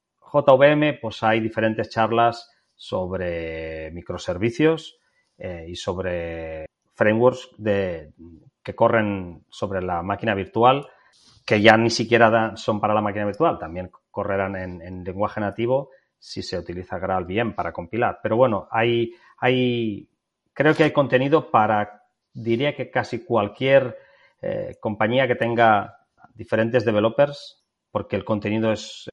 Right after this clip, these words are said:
variado, no nos centramos solo en un, en una tecnología o en un lenguaje.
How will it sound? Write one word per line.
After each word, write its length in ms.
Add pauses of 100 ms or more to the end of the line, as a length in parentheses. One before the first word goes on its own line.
(220)
variado, 500
no 140
nos 180
centramos 440
solo 420
en 140
un, 280
en 120
una 160
tecnología 720
o 160
en 80
un 120
lenguaje. 500